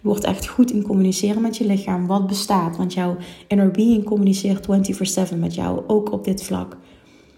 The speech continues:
En je durft echt die stap te maken. Loslaten. Het loslaten van luister naar je ego. En het volledig stappen in het vertrouwen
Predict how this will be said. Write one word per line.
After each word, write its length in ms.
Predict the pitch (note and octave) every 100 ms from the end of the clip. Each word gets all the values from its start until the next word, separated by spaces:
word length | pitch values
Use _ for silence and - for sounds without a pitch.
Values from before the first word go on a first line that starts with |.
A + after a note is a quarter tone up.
| _ _
En 120 | - F#3
je 140 | F3
durft 400 | - G3+ B3 -
echt 320 | G#3 G3 -
die 80 | F#3+
stap 420 | - G3+ G3 - - - _ _
te 100 | G3
maken. 580 | G3 F#3 F#3 F#3 F3+ F3+ -
Loslaten. 760 | F#3+ F#3+ G#3 - F#3+ F3+ F3 -
Het 180 | - G3
loslaten 640 | G#3+ - A3+ G3 F#3+ F#3+
van 240 | F#3+ F#3 F3
luister 360 | F#3 G3 G3
naar 120 | F#3
je 120 | F3+ -
ego. 540 | A3+ A3 A#3+ G3+ G3 - - - _
En 100 | -
het 140 | F#3+ -
volledig 380 | G3 G3 G3
stappen 360 | F#3+ G3 G3 -
in 80 | F#3
het 120 | F3+
vertrouwen 580 | - - F#3 F#3 F3